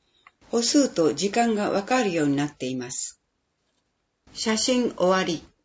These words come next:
持ち物。健康保険証、または運転免許証。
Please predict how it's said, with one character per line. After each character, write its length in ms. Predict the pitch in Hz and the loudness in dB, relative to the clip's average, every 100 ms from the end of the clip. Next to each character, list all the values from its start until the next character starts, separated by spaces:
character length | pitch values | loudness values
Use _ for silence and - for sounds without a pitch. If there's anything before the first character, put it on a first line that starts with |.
| _ _ _ _ _ _ _ _ _ _ _ _ 180 | _ _ _ _ _ _ _ _ _ _ _ _ -4
持 120 | 202 | -2
ち 200 | - 254 | 0 2
物。 340 | 214 170 - - _ _ _ _ _ _ _ _ | 2 -2 -6 -16 _ _ _ _ _ _ _ _
健 240 | - 277 277 | 0 2 4
康 300 | 269 240 240 | 6 4 4
保 140 | 214 | 0
険 240 | 208 214 | 0 0
証、 420 | 214 196 165 147 - _ _ _ - | 2 -2 -2 -4 -12 _ _ _ -6
ま 140 | 214 | -4
た 140 | 226 196 | -2 -2
は 260 | 160 - - | -2 -6 -4
運 200 | 208 247 | 0 2
転 200 | 240 247 | 2 2
免 320 | 226 214 202 | 2 0 -2
許 140 | 202 190 | -4 -4
証。 360 | - 123 - | -6 -6 -12